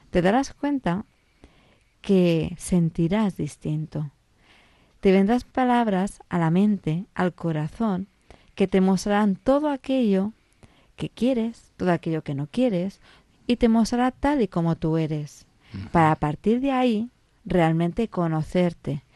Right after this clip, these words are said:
Speaker 1: y cambiar aquello que no te está ayudando y hacer todo lo otro que no estás haciendo y que sí que quieres hacer.
Speaker 2: Es, eh, como dice Davinia, es fundamental, es muy importante.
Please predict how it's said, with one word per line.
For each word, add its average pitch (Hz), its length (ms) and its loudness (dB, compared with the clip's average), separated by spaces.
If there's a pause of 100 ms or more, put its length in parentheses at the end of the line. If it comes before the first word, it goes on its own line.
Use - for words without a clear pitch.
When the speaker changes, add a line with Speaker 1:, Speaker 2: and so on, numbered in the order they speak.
(300)
Speaker 1:
y 233 100 -2
cambiar 247 420 0
aquello 226 580 0 (120)
que 165 120 -4
no 160 140 -2
te 240 100 -6
está 240 160 -4
ayudando 214 580 -2 (580)
y 208 280 -2 (960)
hacer 156 340 -2
todo 156 320 2
lo 160 160 6
otro 190 400 2
que 170 120 2
no 160 80 2
estás 160 200 -2
haciendo 170 580 0 (100)
y 196 100 4
que 160 160 0
sí 233 320 -2
que 151 160 -6
quieres 156 440 -6
hacer. 135 360 -8 (880)
Speaker 2:
Es, - 500 -6 (520)
eh, 110 100 -12
como 104 220 -6
dice 107 220 -4
Davinia, 113 440 -2 (580)
es 120 120 -6
fundamental, 92 600 -2
es 85 140 -6
muy 127 160 0
importante. 90 600 -2